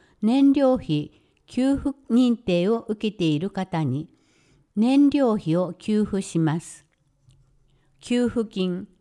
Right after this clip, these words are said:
燃料一リットルにつき五十円。一ヶ月の対象量は、自動車二十リットル、オートバイ五リットルまで。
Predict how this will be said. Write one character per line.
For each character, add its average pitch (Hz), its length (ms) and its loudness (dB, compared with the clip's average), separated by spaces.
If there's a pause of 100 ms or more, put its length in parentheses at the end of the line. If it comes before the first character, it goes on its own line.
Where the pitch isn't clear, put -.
(420)
燃 233 380 0
料 190 400 0
一 254 320 -4
リ 302 140 2
ッ - 80 -20
ト 220 120 0
ル 175 160 2
に 151 220 0
つ - 200 -18
き 156 260 -6
五 165 200 0
十 208 340 -2
円。 - 280 -10 (880)
一 226 160 -8
ヶ 294 180 -2
月 269 260 -2
の 160 200 0
対 220 320 -2
象 226 280 0
量 139 300 -2
は、 135 220 -10 (420)
自 185 260 -4
動 226 280 2
車 147 420 -4
二 202 240 0
十 240 380 -4
リ 233 180 -4
ッ - 180 -18
ト 139 140 -2
ル、 131 240 -10 (800)
オ 226 200 0
ー - 20 -8
ト 240 180 -2
バ 202 160 -4
イ 185 180 -8
五 190 200 -2
リ 262 260 -2
ッ - 20 -20
ト 170 120 0
ル 135 160 -2
ま 160 180 -2
で。 135 240 -10